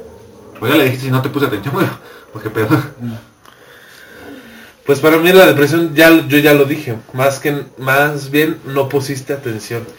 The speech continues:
Speaker 2: Lo dije de, en el principio.
Speaker 1: Es que la neta ya me la sabía, güey. <laughs>
Speaker 2: Bueno, es que yo creo que ya después de tres veces, tres veces de haberlo grabado ya, ya no sabemos más que nada todo esto. Y básicamente, yo,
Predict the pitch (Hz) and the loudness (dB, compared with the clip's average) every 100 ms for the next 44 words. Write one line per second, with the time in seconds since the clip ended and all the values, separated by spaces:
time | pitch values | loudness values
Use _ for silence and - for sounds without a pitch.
0 | - 127 131 127 127 143 131 127 127 120 | -18 -4 -2 -2 -2 -2 -2 -4 -4 -4
1 | 113 113 113 110 131 135 - _ - 120 | -6 -6 -10 -10 -14 -18 -20 _ -18 -14
2 | 120 123 113 113 113 110 104 92 90 90 | -10 -8 -8 -8 -8 -8 -10 -12 -14 -14
3 | - 254 254 - 117 117 - - - - | -10 -2 0 2 2 -2 -8 -18 -14 -12
4 | - 151 151 180 190 208 196 190 185 170 | -10 -2 4 6 6 6 6 6 6 4
5 | 160 156 139 156 143 151 139 139 139 127 | 4 6 2 0 2 4 2 2 0 0
6 | 135 135 127 - - 175 190 156 156 139 | -4 -6 -10 -8 0 2 2 0 -2 -2
7 | 123 139 113 104 120 127 110 110 - - | -2 -2 -4 -4 -4 -4 -4 -8 -12 -20
8 | - - 120 143 151 131 127 135 131 131 | -20 -20 -4 -2 -2 0 0 0 -4 -6
9 | 127 120 117 113 107 107 104 101 95 - | -6 -8 -6 -4 -4 -6 -6 -6 -8 -14
10 | - _ _ - - - - 131 131 143 | -20 _ _ -20 -20 -20 -14 -4 0 0
11 | 147 220 135 131 165 - 120 113 - - | -2 -2 -2 0 0 -2 -4 -6 -8 -4
12 | 135 139 139 135 123 | 2 4 4 2 -2